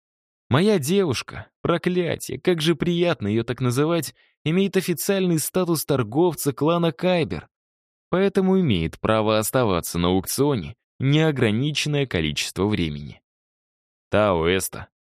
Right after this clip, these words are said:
мы богаты. Гоу тратить деньги», написал я в кланчат. Друзьям потребовалось меньше минуты, чтобы спуститься из номера. Но за это время я успел залезть в торговое меню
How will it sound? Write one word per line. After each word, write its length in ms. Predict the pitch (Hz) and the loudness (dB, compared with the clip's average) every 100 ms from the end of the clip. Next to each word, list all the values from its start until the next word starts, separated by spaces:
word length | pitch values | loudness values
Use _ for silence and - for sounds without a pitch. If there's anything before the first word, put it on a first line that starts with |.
| _ | _
мы 160 | 87 92 | 0 2
богаты. 600 | 120 98 85 87 - - _ _ - | 2 2 0 0 -6 -18 _ _ -4
Гоу 340 | 92 151 170 | 2 4 2
тратить 480 | 147 156 151 139 127 | 2 2 2 -2 -2
деньги», 440 | 135 123 80 - _ _ - | 0 -2 -4 -10 _ _ -2
написал 480 | 101 107 98 90 82 | 2 2 2 2 2
я 120 | 78 | 0
в 60 | - | 0
кланчат. 580 | 98 101 - 71 - - _ - | 0 2 -2 -6 -12 -20 _ -2
Друзьям 540 | 127 143 156 220 196 | 0 0 2 0 0
потребовалось 680 | - 175 190 165 156 147 127 | 0 2 0 2 0 0 0
меньше 320 | 160 165 - | -2 -2 0
минуты, 360 | 156 165 190 170 | 0 2 2 0
чтобы 320 | 139 147 117 | 0 0 0
спуститься 640 | - 113 104 - 90 - 117 | 0 0 0 0 -2 0 0
из 120 | 107 | 0
номера. 440 | 87 71 67 - _ _ _ - | -2 -4 -10 -14 _ _ _ -2
Но 260 | 139 214 | 2 2
за 120 | 202 | 4
это 200 | 214 196 | 2 2
время 300 | 165 147 160 | 0 0 0
я 140 | 165 165 | 2 2
успел 340 | 151 - 160 | 0 0 0
залезть 440 | 135 123 78 76 - | 2 0 0 -4 -8
в 80 | |
торговое 500 | - 85 85 87 85 | -4 0 2 2 0
меню 380 | 82 104 170 185 | 0 -2 -2 -4